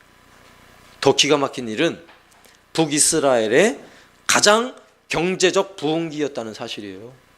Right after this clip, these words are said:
가장 잘 사는 시대였다는 사실이에요. 북이스라엘의 여로보암 이 세가 왕이었는데 여로보암 이 세 때는 북이스라엘의 영토가요, 가장 넓은 영토를 확보하고 있었어요.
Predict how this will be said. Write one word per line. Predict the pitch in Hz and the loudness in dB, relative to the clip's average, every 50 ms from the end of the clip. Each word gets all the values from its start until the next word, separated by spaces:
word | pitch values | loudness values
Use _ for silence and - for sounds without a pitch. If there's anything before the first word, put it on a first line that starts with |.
| _ _ _ _ _ - - - - - - - - - | _ _ _ _ _ -20 -20 -18 -16 -16 -16 -16 -10 -2
가장 | - - - 196 202 220 233 226 | 0 2 4 4 4 4 4 2
잘 | - - 170 214 220 | 4 4 4 4 4
사는 | 202 220 208 202 190 | 4 2 2 4 2
시대였다는 | - 208 180 196 180 - - 147 131 120 | 0 2 0 -2 -2 -2 -4 -6 -6 -6
사실이에요. | - - 120 - - 113 107 101 92 90 90 98 101 98 _ 143 _ _ _ _ _ _ _ _ _ _ _ _ _ _ _ _ _ - | -10 -10 -10 -10 -10 -12 -12 -14 -14 -14 -16 -18 -20 -20 _ _ _ _ _ _ _ _ _ _ _ _ _ _ _ _ _ _ _ 2
북이스라엘의 | - 156 160 160 - - 170 170 156 156 151 147 156 160 165 165 - - - - - _ _ _ - 139 | 4 6 6 6 6 6 6 6 6 6 4 4 2 0 0 -2 -8 -18 -20 -20 -20 _ _ _ 0 2
여로보암 | 147 151 160 151 135 143 151 151 151 139 - - | 4 4 4 4 4 4 4 4 2 0 -4 -8
이 | 139 185 226 | -4 0 0
세가 | 214 - 208 170 175 151 | 2 2 2 2 2 2
왕이었는데 | 123 117 120 127 139 131 120 110 101 107 143 160 135 95 80 78 - _ - - - - - - | 2 2 0 0 -2 -2 -4 -4 -6 -2 -2 0 -2 -2 -6 -12 -20 _ -20 -20 -20 -20 -6 2
여로보암 | 131 151 170 190 190 170 202 196 196 170 123 151 | 4 6 8 6 6 6 6 4 4 2 0 -4
이 | 185 | -2
세 | 185 226 226 214 | 2 2 2 2
때는 | - 175 147 147 185 196 147 104 82 - - _ _ _ _ _ _ _ _ _ _ _ _ _ _ _ _ _ _ _ _ _ _ _ _ - | 2 -2 0 0 0 0 -2 -4 -8 -16 -20 _ _ _ _ _ _ _ _ _ _ _ _ _ _ _ _ _ _ _ _ _ _ _ _ 2
북이스라엘의 | - 214 196 226 226 220 - 226 208 202 202 202 185 156 | 2 4 6 6 6 6 6 4 6 6 8 6 6 6
영토가요, | 156 185 196 - - 175 165 151 156 180 185 139 87 - - _ _ _ - - - | 6 4 2 0 -2 2 2 2 2 2 0 -4 -6 -14 -20 _ _ _ -20 -16 -8
가장 | - - - - 220 226 226 226 247 254 233 | -4 -2 0 2 2 2 2 0 0 0 4
넓은 | 196 202 202 202 202 208 175 | 6 6 6 6 4 0 -2
영토를 | 165 160 156 147 - 170 147 139 190 | -2 -4 -4 -6 -8 -6 -6 -6 -8
확보하고 | 185 - - 180 143 110 101 | -8 -8 -6 -6 -6 -6 -8
있었어요. | - - 110 - - - | -12 -12 -14 -14 -16 -18